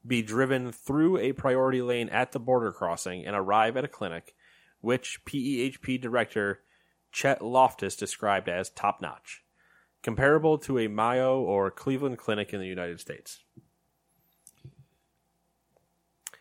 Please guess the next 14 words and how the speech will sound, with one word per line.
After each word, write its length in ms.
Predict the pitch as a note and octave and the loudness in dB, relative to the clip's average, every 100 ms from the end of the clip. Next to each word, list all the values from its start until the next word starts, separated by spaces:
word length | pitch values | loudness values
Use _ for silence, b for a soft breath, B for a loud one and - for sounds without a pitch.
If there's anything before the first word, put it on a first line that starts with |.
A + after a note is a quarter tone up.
| b - | b -4
Medical 380 | A2 F#3 - | 4 4 4
tourism 560 | - B2 G2+ F#2+ A#2+ B2+ - | 0 0 2 2 0 -6 -6
is 120 | B2 A#2+ | -4 4
not 240 | B2+ D3 | 4 4
new. 280 | G#2+ F2+ G#2+ _ _ _ - | 2 0 -4 _ _ _ 0
P 260 | F#3 E3 | 0 4
E 20 | D#3+ | 4
H 200 | E3+ - | 4 2
P 160 | D3+ | 2
itself 440 | F3+ - G#2+ G#2+ - | 2 2 2 2 -4
has 280 | - A2+ - | -4 -4 -4
previously 580 | - C#3 D#3 D3+ F3 | 0 0 2 -2 0
offered 300 | - A#2 C#3 | 4 4 2
coverage 460 | - G2+ F2 F2 | 2 2 0 -6